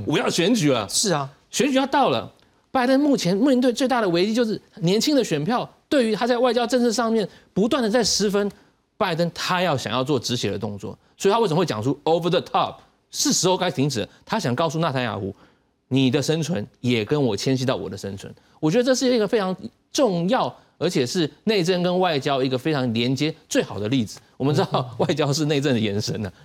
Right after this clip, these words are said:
Speaker 1: 对不对？
Speaker 2: 是。
Speaker 1: 那如果是这样子，那接下来拜登该怎么样适时的，呃，让这个场战争做一个休止？我觉得啊，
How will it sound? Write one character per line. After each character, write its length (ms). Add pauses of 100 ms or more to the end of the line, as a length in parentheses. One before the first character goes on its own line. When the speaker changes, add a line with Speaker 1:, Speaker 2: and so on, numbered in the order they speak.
Speaker 1:
对 120
不 80
对？ 120
Speaker 2:
是。 60 (260)
Speaker 1:
那 220 (220)
如 120
果 80
是 140
这 80
样 100
子， 80
那 100
接 160
下 160
来 160
拜 240
登 120
该 120
怎 140
么 100
样 240
适 300
时 180
的， 220 (320)
呃， 500 (140)
让 160
这 80
个 100
场 160
战 220
争 160
做 180
一 40
个 200
休 300
止？ 160 (240)
我 140
觉 160
得 100
啊， 160